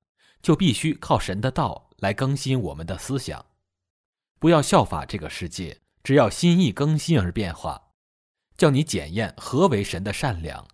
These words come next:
纯全、可喜悦的旨意。罗马书十二章二节。一，我们必须抵挡魔鬼的攻击、战斗。约翰福音十章十节。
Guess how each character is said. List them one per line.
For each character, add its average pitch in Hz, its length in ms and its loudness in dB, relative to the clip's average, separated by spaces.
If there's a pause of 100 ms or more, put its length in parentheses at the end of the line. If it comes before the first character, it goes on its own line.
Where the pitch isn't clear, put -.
(120)
纯 107 300 -4
全、 - 320 -8 (260)
可 120 180 0
喜 76 320 -4
悦 135 140 0
的 82 100 -4
旨 76 260 -12
意。 101 280 -6 (360)
罗 123 120 4
马 151 180 2
书 107 320 -6
十 - 180 -4
二 127 140 0
章 92 220 -4 (120)
二 127 220 -4
节。 - 300 -18 (1080)
一， 139 360 -2 (380)
我 123 140 0
们 143 140 6
必 175 140 2
须 170 160 0
抵 139 240 -2
挡 78 300 -2
魔 98 280 2
鬼 95 140 -4
的 - 120 -16
攻 110 240 0
击、 113 320 -4 (120)
战 127 280 -2
斗。 85 280 -8 (520)
约 175 120 4
翰 143 160 4
福 101 160 -4
音 127 160 0
十 98 240 -6
章 123 240 0
十 98 240 -10
节。 71 260 -12